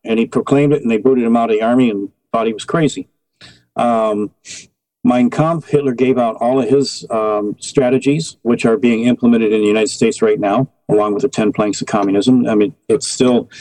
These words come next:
you know, it's there on paper and we don't read it. Um, Peter Le Monsieur laid out that in order for a new world order or a global condensation of all things, you know, government, um, religion, and,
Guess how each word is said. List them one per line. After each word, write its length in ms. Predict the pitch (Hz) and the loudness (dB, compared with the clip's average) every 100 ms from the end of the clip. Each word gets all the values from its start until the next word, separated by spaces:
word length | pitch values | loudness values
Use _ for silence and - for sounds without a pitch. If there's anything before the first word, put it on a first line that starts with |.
| - - | -20 -2
you 100 | 135 | 0
know, 260 | 127 107 - _ _ _ | 2 0 -4 _ _ _
it's 220 | 131 - | -2 0
there 260 | 123 143 185 | 0 0 2
on 180 | 170 156 | -2 0
paper 300 | 143 139 135 | 0 0 0
and 100 | 120 | 0
we 100 | 117 | 0
don't 220 | 117 113 | -2 -2
read 180 | 117 95 | -4 -4
it. 120 | - - - - _ - | -8 -16 -20 -20 _ -6
Um, 640 | 117 113 113 110 110 107 107 _ _ _ _ _ - | -2 0 -2 -2 -2 -4 -8 _ _ _ _ _ -2
Peter 220 | 185 196 | 0 2
Le 120 | 165 | 2
Monsieur 640 | 160 - 143 127 110 104 - _ _ - | 0 0 2 2 2 -2 -6 _ _ -2
laid 260 | 117 135 139 | 2 4 2
out 280 | 123 120 | 0 0
that 120 | 120 113 | 0 0
in 140 | 113 | 2
order 280 | 127 175 170 | 2 2 -2
for 360 | - 151 139 135 | 0 2 2 0
a 140 | 117 | 2
new 160 | 120 151 | 2 4
world 360 | 156 147 131 | 4 2 2
order 400 | 123 127 117 98 - | 2 2 2 0 -2
or 320 | - 104 104 - | 0 2 0 -2
a 120 | 107 | -6
global 600 | - 123 127 123 117 107 _ - - - | -2 2 2 4 2 0 _ -20 -16 0
condensation 720 | 131 120 107 - 131 117 113 | 2 2 0 0 0 0 0
of 100 | 107 | 2
all 380 | 113 113 107 - - | 2 2 0 -4 -4
things, 440 | 135 120 110 - | 0 2 0 -4
you 260 | 113 110 113 | -6 -2 0
know, 180 | 104 98 - | 0 -2 -2
government, 540 | 117 123 117 113 113 101 | 0 4 4 2 0 -2
um, 360 | 101 101 104 104 | -2 0 -2 -2
religion, 480 | 107 113 117 113 | 0 2 2 0
and, 200 | 107 101 | 2 0